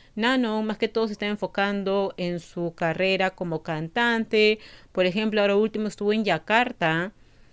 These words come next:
tuvo un, un concierto que fue realmente muy pero muy lindo. Es que miren a Nanon brillando, así que todos los fans apoyemos mucho a Nanon en esta nueva etapa, ¿no? En su carrera de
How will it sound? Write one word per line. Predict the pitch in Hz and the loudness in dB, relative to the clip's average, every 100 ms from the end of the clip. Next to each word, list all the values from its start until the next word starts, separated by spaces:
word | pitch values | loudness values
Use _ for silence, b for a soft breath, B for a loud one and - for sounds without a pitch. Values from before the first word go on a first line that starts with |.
| b - - | b -12 -2
tuvo | 220 214 226 214 196 - 196 | 0 2 2 2 -2 -6 -4
un, | 202 202 208 208 - | -2 0 0 -2 -4
un | 208 | -4
concierto | 208 185 165 - 254 226 - 214 214 214 | -2 -2 -4 0 2 2 0 -2 0 -2
que | 180 | -4
fue | - 233 | -2 0
realmente | 240 226 214 214 214 196 - | 2 2 0 -2 0 -2 -2
muy | 208 285 285 | 0 0 2
pero | 247 185 | 0 0
muy | 170 180 185 | -2 -2 -2
lindo. | 185 190 190 | -2 -2 -2
Es | 196 - | -4 -6
que | 160 | -8
miren | 165 190 214 208 | -4 -2 -2 -4
a | |
Nanon | 170 175 185 185 | -4 -4 -4 -4
brillando, | 175 165 190 196 190 | -4 -2 -2 -2 -2
así | 180 - 185 | -4 -6 -8
que | 190 | -4
todos | 240 262 | 0 2
los | 277 269 | 0 0
fans | 214 220 226 B B B - 262 | -2 -2 -6 B B B -6 -2
apoyemos | 262 277 320 320 | 0 0 -2 0
mucho | 240 240 247 - 240 233 220 | 0 0 -2 -2 -4 -4 -4
a | 254 | -2
Nanon | 285 240 202 208 214 B B - | 0 0 0 -2 -6 B B -6
en | 202 226 | 0 0
esta | 233 - | 0 -2
nueva | 202 175 160 | -2 0 0
etapa, | 170 160 - 156 | 0 -2 -4 -8
¿no? | 180 247 | -4 -4
En | 226 | -4
su | - 175 | -6 -8
carrera | 170 160 180 180 185 185 180 - | -6 -2 0 0 0 2 0 -2
de | 170 170 170 | -2 -2 -4